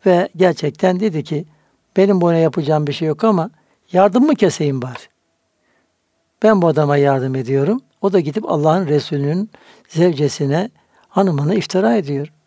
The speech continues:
Mecbur da değilim buna illaki yardım etmeye ve buna yardım mı keseyim?" Bunun üzerine aziz dinleyenlerim,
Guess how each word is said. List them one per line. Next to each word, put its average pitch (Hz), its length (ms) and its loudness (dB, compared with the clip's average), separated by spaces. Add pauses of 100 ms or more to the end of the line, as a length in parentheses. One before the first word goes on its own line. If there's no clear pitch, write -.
(580)
Mecbur 208 320 2
da 170 140 2
değilim 147 340 0
buna 147 160 0
illaki 143 440 0
yardım 135 320 -2
etmeye 170 440 -4 (640)
ve 196 160 0
buna 156 180 2
yardım 143 380 0
mı 185 140 2
keseyim?" 135 460 -2 (760)
Bunun 247 120 2
üzerine 175 640 2
aziz 165 300 -2
dinleyenlerim, 143 680 0